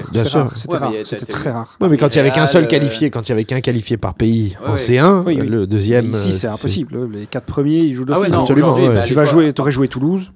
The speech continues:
Speaker 1: À
Speaker 3: Mais
Speaker 1: part
Speaker 3: à l'é-,
Speaker 1: Liverpool, voilà.
Speaker 3: mais à l'époque, c'était, mais,
Speaker 2: Hmm.
Speaker 3: ouais, c'est ça, mais aller en Europa League, t'as Mbappé, c'est, pour l'histoire, c'est pas non plus
Speaker 1: Bon, et que ça leur permettrait de
Speaker 2: Moi, je
Speaker 1: commencer
Speaker 2: préfère gagner l'Europa League que de me vautrer en huitième
Speaker 1: Ah,
Speaker 2: de
Speaker 1: je suis
Speaker 2: finale de
Speaker 1: d'accord,
Speaker 2: Ligue des
Speaker 1: moi
Speaker 2: Champions.
Speaker 1: aussi, je, on s'est tellement vautré que
Speaker 3: Ouais, mais
Speaker 1: je
Speaker 3: bon,
Speaker 1: suis
Speaker 3: avec
Speaker 1: tout à fait
Speaker 3: l'histoire, on
Speaker 1: d'accord.
Speaker 3: s-, on serait capable de se vautrer contre Bodo Glimt,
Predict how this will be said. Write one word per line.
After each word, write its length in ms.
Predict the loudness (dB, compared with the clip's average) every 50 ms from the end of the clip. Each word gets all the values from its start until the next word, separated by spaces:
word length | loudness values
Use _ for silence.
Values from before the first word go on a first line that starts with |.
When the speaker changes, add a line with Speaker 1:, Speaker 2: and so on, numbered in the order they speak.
| _ _
Speaker 1:
À 60 | -4 0
Speaker 3:
Mais 60 | 2
Speaker 1:
part 100 | 4 4
Speaker 3:
à 20 |
l'é-, 80 | 4 4
Speaker 1:
Liverpool, 380 | 4 2 2 0 0 -2 -2
voilà. 200 | -2 -4 -8 -8
Speaker 3:
mais 60 | -8 -8
à 60 | -8
l'époque, 320 | -8 -10 -12 -14 -16 -14
c'était, 320 | -16 -18 -18 -16 -16 -16 -16
mais, 140 | -14 -12 -10
Speaker 2:
Hmm. 120 | -10 -10 -10 -14 _ _ -14
Speaker 3:
ouais, 120 | -12 -12 -12 -12
c'est 120 | -14 -16
ça, 160 | -16 -14 -14
mais 100 | -12 -12 -12
aller 100 | -12 -12
en 100 | -14 -14
Europa 320 | -14 -12 -14 -12 -12 -14
League, 200 | -14 -14 -16 -16
t'as 80 | -16 -16
Mbappé, 540 | -16 -16 -16 -18 -18 -18 _ -16 -14 -14 -14
c'est, 240 | -16 -18 -20 -20 -20 _ _ _
pour 100 | -20 -20
l'histoire, 320 | -20 -20 -20 -20 -20 -20 -20
c'est 100 | _ _
pas 140 | _ -20 -20 -20 -20 _
non 100 | _ -20 _ -20
plus 160 | -20 _ -12 -2
Speaker 1:
Bon, 280 | 0 2 2 2 0 -2 -4
et 180 | -4 -4 -4 -6 -8 -8
que 60 | -6
ça 80 | -4 -4
leur 140 | -2 -2
permettrait 400 | -2 -2 -2 -2 -2 -2 -2 -2
de 240 | -2 -2 -2 -2 -2 -2
Speaker 2:
Moi, 80 | -2
je 60 | -2 -2
Speaker 1:
commencer 200 | -2 -2 0 2 2
Speaker 2:
préfère 140 | 2 4
gagner 200 | 2 2 2 0
l'Europa 380 | 0 0 -2 -2 -4 -4 -4 -6
League 220 | -4 -6 -6 -6
que 80 | -4 -4
de 60 | -2
me 80 | -2 -2
vautrer 300 | -2 -4 -6 -6 -4 -4 -2
en 120 | -2 -2 -4
huitième 240 | -4 -6 -4 0 0
Speaker 1:
Ah, 60 | 0
Speaker 2:
de 20 |
Speaker 1:
je 60 | 2
suis 80 | 2 0
Speaker 2:
finale 100 | 0 0
de 60 | 0
Speaker 1:
d'accord, 160 | 2 2 2
Speaker 2:
Ligue 80 | 2 4
des 40 | 4
Speaker 1:
moi 100 | 4 4
Speaker 2:
Champions. 160 | 4 2 0 0 0
Speaker 1:
aussi, 60 | -2 -4 -6 -8 -8
je, 40 | -8
on 60 | -6
s'est 140 | -6 -6 -4
tellement 240 | -2 0 0 2 2
vautré 360 | 2 0 0 2 0 0 0
que 140 | 0 0 0
Speaker 3:
Ouais, 140 | 0 0 0
mais 100 | -2 -2
Speaker 1:
je 80 | -2
Speaker 3:
bon, 60 | -2
Speaker 1:
suis 80 | -4 -4
Speaker 3:
avec 100 | -2 0
Speaker 1:
tout 60 | 0
à 160 | 2 2 2
fait 120 | 2 4 4
Speaker 3:
l'histoire, 40 | 4
on 20 |
Speaker 1:
d'accord. 220 | 4 4 2 2 0 0
Speaker 3:
s-, 40 |
on 40 | -6 -12
serait 140 | -18 -16
capable 280 | -14 -12 -10 -10 -10 -10
de 80 | -12 -12
se 60 | -12
vautrer 300 | -12 -12 -12 -12 -14 -14
contre 160 | -14 -14 -14
Bodo 240 | -14 -12 -12 -12 -14
Glimt, 240 | -14 -16 -20 -20 -18